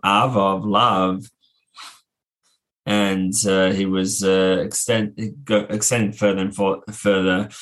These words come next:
in his love of Hashem, to the extent that he bec-,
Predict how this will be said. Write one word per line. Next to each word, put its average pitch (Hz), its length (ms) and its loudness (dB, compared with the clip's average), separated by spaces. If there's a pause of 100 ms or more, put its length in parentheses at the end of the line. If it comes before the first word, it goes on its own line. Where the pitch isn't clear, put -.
(140)
in 104 100 0
his 101 220 0
love 104 480 2
of 95 140 0
Hashem, 95 920 0 (1200)
to 113 80 -2
the 104 40 2
extent 101 440 0
that 92 120 0
he 98 120 0
bec-, 98 260 -8